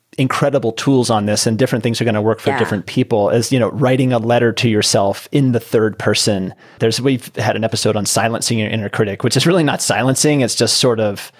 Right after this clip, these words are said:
Speaker 1: managing your inner
Speaker 2: Yes.
Speaker 1: critic, because it's always gonna be there. So it's just part of your internal dialogue. And I'm gonna show you one thing that I do. I, I've never talked about this on the show before, and,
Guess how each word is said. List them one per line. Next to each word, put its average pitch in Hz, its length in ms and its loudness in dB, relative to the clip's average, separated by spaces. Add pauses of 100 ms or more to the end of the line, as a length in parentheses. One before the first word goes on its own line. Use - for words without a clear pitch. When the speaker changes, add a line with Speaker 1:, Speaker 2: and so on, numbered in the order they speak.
(300)
Speaker 1:
managing 104 680 -2 (180)
your 101 280 0
inner 104 160 -2
Speaker 2:
Yes. 98 120 2
Speaker 1:
critic, 95 220 0
because 127 240 0
it's 165 100 2
always 208 180 2
gonna 104 140 -4
be 127 140 2
there. 107 220 2
So 127 120 0
it's 110 80 -2
just - 200 -4
part 113 180 0
of 110 120 -2
your 104 140 -2
internal 101 340 -2
dialogue. 98 520 2 (580)
And 120 220 2 (200)
I'm 117 100 0
gonna 110 100 -2
show 113 180 0
you 104 120 0
one 104 140 -2
thing 101 280 -4 (140)
that 101 120 0
I 101 120 2
do. 101 200 -2
I, 139 380 2
I've 117 80 -2
never 165 160 2
talked 127 200 -2
about 107 180 0
this 113 120 -2
on 98 120 0
the 95 40 -2
show 101 200 2
before, 92 460 -4
and, 104 260 -4